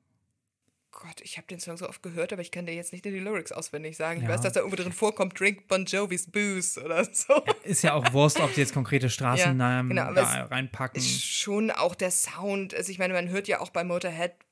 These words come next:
Speaker 1: als Lemmy nach L A ging, hat sich die Musik ja auch wirklich geändert.
Speaker 2: Hm,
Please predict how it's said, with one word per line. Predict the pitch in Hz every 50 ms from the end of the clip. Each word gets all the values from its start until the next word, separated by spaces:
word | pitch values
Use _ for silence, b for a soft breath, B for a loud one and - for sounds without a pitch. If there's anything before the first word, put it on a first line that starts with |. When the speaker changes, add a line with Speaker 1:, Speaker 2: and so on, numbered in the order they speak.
| _ _ _
Speaker 1:
als | - 175 170 165 - -
Lemmy | 175 170 185 180
nach | 175 170 175
L | - 170 170 - -
A | 180 180 185
ging, | 175 - 185 175 165 165
hat | 175 -
sich | 233 202 -
die | - 156
Musik | 147 147 - - - -
ja | - -
auch | - - -
wirklich | - - - - -
geändert. | - - - 143 156 175 - - - - - -
Speaker 2:
Hm, | 151 147 143 139 135 131 135